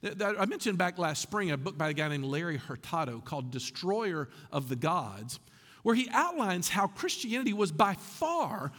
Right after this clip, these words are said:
one of the most persecuted religions in the entire Roman, uh, Empire's history. <laughs> And yet people kept converting to it.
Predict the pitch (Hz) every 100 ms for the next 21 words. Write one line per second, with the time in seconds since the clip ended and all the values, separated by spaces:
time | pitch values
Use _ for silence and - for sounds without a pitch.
0 | - - 220 269 226 220 214 - - -
1 | - 311 349 - - 247 233 170 175 185
2 | 240 185 170 165 - 151 220 226 220 -
3 | 330 381 247 220 208 185 185 185 170 190
4 | 185 190 170 147 - 302 - 120 90 -
5 | - _ - - - - 196 233 254 202
6 | 349 269 - - 277 - - - 233 196
7 | 302 403 330 - 156 107 -